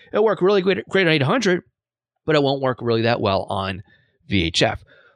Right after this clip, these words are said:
Where is your scanner in your apartment? Is it near a window or not? You might be able to get an antenna or a disc cone and hide it in a closet or put an antenna near a window or even get a V H F Yagi and point it out towards the rail line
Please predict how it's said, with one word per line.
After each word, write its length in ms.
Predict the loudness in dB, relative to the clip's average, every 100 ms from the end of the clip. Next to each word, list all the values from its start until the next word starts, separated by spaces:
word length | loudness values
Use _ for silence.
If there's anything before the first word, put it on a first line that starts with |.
| _
Where 220 | 0 2
is 200 | 2 2
your 80 | 0
scanner 380 | 0 0 0 0
in 120 | -2
your 140 | -4 -6
apartment? 420 | -2 -2 -2 -10
Is 100 | -10
it 100 | -8
near 240 | -2 0
a 60 | 2
window 460 | 0 2 0 0 -4
or 240 | -2 -2
not? 260 | -2 -8 -12 -16 _ -20 -20 -20 _ _
You 120 | 0
might 280 | 0 0 0
be 120 | 0
able 120 | 0 0
to 80 | -2
get 420 | 0 2 0 -2
an 140 | -6
antenna 480 | -4 -4 -2 0 -2 0
or 80 |
a 120 | -2 0
disc 260 | 0 -2
cone 260 | -2 -4 -4
and 140 | -8
hide 340 | -10 -4 0 0
it 140 | -2 -2
in 400 | -2 -2 -4 -4
a 140 | -4
closet 580 | -4 -2 0 0 -2 -4
or 200 | -4 -6
put 180 | 0 0
an 100 | 0
antenna 320 | -2 -4 -4
near 200 | -2 0
a 80 | 0
window 440 | 0 0 0 -2
or 260 | -2 0 0
even 180 | 0 -2
get 120 | -2
a 60 | -2
V 160 | -2
H 160 | -2 0
F 140 | -2
Yagi 440 | 2 2 2 -2 -6
and 80 |
point 220 | -4 -4 -2
it 60 |
out 180 | -2 -4
towards 300 | -4 -6 -4
the 60 | -2
rail 260 | 0 0
line 220 | -2 -6